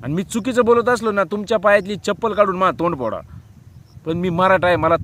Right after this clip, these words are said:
तळतळ वाटू राहिली. सरकारने आपल्या तोंडाला पानं पुसलेली आहेत, तर तुम्ही समजून घ्या नेमकं काय मॅटर आहे.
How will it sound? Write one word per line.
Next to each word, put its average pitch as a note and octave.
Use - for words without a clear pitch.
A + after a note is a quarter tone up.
तळतळ G#3+
वाटू D#3
राहिली. B2+
सरकारने F#3+
आपल्या F#3
तोंडाला E3+
पानं D#3+
पुसलेली A#2+
आहेत, F2
तर D3
तुम्ही G#3+
समजून F#3
घ्या F3+
नेमकं F#3+
काय F3+
मॅटर E3+
आहे. A2+